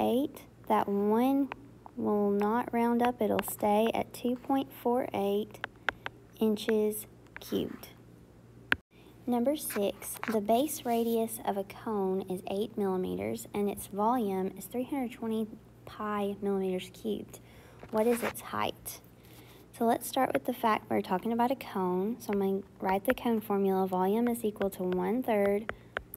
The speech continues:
pi r squared times the height. It gives us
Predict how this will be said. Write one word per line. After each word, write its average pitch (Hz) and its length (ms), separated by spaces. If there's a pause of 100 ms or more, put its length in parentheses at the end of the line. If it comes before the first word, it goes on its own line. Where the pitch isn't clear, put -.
(120)
pi 208 380
r 240 220
squared 208 560
times 185 340
the 202 80
height. - 580 (1000)
It 247 220
gives 254 360
us 220 540